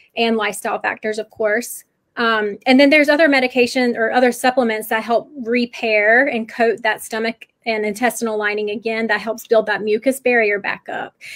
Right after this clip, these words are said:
And then if we, we may need to do probiotics too to kinda reinoculate some of the good strains.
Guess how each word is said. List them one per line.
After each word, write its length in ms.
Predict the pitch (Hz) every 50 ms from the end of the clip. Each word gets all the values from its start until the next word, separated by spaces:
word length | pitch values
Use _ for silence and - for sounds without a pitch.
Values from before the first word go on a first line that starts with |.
| - - - _
And 140 | - 220 214
then 240 | 233 226 220 220 -
if 180 | - 226 233
we, 180 | - 233 226 - 226
we 80 | 220
may 160 | 220 214 214 214
need 120 | 214 202
to 60 | 202
do 140 | 196 208 202
probiotics 760 | 208 _ - 208 202 214 208 208 208 208 208 214 - - -
too 200 | - - 220 202
to 60 | 208
kinda 220 | 208 214 220 220 208
reinoculate 800 | 208 214 214 214 208 202 196 202 - - 220 208 208 208 - -
some 180 | - - 208
of 80 | 208 202
the 80 | 208 202
good 220 | 202 214 208 202
strains. 640 | - - 226 214 - - 202 226 247 - - -